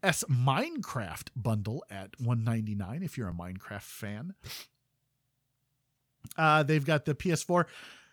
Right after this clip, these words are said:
one terabyte slim with Spider-Man, one ninety-nine, Far Cry five, twenty dollars there. That's a little cheaper. Detroit Become Human, twenty dollars. Uh, they've also got Monster Hunter World, twenty dollars. That's gonna be top ten.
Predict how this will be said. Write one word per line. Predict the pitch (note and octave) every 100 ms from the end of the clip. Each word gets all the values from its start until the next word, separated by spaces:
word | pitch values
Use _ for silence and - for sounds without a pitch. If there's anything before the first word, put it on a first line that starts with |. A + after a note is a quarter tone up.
| _
one | D#3 F3
terabyte | - E3 D#3+ D#3 D3
slim | - G#3 G#3
with | E3 C3
Spider-Man, | - G3 F#3+ G3 F#3 C#3
one | D3
ninety-nine, | B2 G#2+ A2+ B2+ C#3+ C#3+ C#3 _
Far | - D#3
Cry | D#3+ D3+
five, | - F#3+ F#3+ F#3 - _ -
twenty | - E3+ E4 C#4+
dollars | D#3 F2+ E2 E2 - -
there. | A2+ G2+ B2+
That's | A#2+ -
a |
little | C#3 G#2
cheaper. | - G#2+ G2 C3 - - -
Detroit | - C3 D#3+ - F3+
Become | D3+ E3+ D3+
Human, | E3+ G3+
twenty | - F3 E3+
dollars. | E3 D#3+ F#3 G3 -
Uh, | - C#3+ C#3 C3+ - B2
they've | C#3+ C#3
also | D3+ D3+
got | D3+ B2
Monster | A#2+ B2+ - C#3
Hunter | C3+ A#2+
World, | A2 C#3+ E3+
twenty | - F3 E3+
dollars. | D#3+ F#3 D#3+
That's | B2 B2
gonna | - C#3+
be | C#3+
top | D3 E3 -
ten. | - F3+ B3+